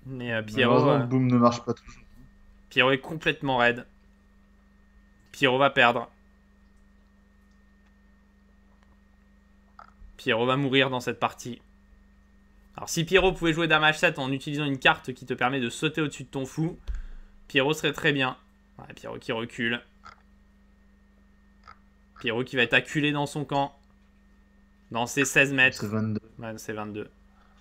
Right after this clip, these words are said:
Speaker 1: Ouais, dans ses vingt-deux mètres, t'as, t'as les vingt-deux mètres, t'as raison. Ah, faut qu'il passe le ballon à Lionel Boxis pour dégager.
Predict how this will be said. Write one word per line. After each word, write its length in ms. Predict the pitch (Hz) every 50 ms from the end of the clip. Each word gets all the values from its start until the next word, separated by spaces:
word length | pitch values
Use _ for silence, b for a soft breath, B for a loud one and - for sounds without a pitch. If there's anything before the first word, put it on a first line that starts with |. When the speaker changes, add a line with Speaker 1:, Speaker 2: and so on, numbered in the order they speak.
| b b b _ - 113
Speaker 1:
Ouais, 200 | 104 101 104 101
dans 140 | 110 117
ses 120 | - - 127
vingt-deux 280 | 117 117 117 113 110
mètres, 180 | 107 107 104 -
t'as, 140 | - - - - _ _ - - - - -
t'as 60 | 110
les 80 | 110 107
vingt-deux 200 | 107 110 110 107
mètres, 200 | 107 104 104 -
t'as 80 | 110 101
raison. 260 | 101 101 101 104 - - - - - b b b b b b b b b b b b b b b b b b b b b b b b b b b b b b b b b b b - -
Ah, 60 | - -
faut 120 | - -
qu'il 160 | - - 117
passe 260 | - 123 120 123 -
le 60 | 143 123
ballon 220 | 123 120 127 131
à 80 | 127 127
Lionel 340 | 123 127 127 131 131 139
Boxis 380 | 131 139 135 - - 160 156 -
pour 140 | - 160 156
dégager. 600 | 151 156 160 165 160 156 151 156 160 156 160 -